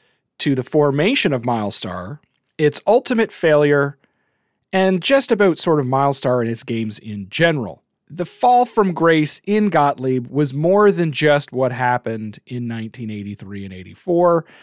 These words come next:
It's, it's a big, big sort of issue at hand, and I thought it deserved its own episode. This episode will have a little bit less of the "let's talk about the game" stuff, so if you're looking for more of that,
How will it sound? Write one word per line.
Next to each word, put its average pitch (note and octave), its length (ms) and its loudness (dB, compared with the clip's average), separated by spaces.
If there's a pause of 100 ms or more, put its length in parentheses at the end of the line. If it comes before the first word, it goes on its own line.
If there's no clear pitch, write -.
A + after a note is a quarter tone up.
(560)
It's, F3+ 240 0 (160)
it's D#3+ 180 -4
a B2 100 -4
big, G3 680 2
big C#3 480 0
sort B2+ 380 -2
of A2 160 -12 (120)
issue D3+ 520 0
at A2 160 -10
hand, C#3 440 -4
and B2 80 -8
I B2 120 -6
thought A#2+ 260 -2
it A#2 160 -8
deserved G#2+ 500 -8
its G2+ 320 -12
own G2+ 280 -14
episode. C#3 440 -6 (280)
This G#3 120 2
episode A3 320 2
will F3 80 0
have E3+ 120 2
a C#3+ 40 2
little D3+ 380 2
bit E3 180 2
less C#3 340 -2
of A#2+ 260 -8
the A2+ 340 -6 (280)
"let's C#4 240 0
talk B2+ 260 -4
about D#3+ 240 0
the F#3 80 0
game" G#3 440 2
stuff, G2+ 400 -8
so A2+ 220 -8
if A2+ 100 -10
you're B2 120 -6
looking C#3+ 240 -6
for C3+ 120 -4
more B2+ 260 -4
of A2+ 100 -4
that, C#3+ 400 -2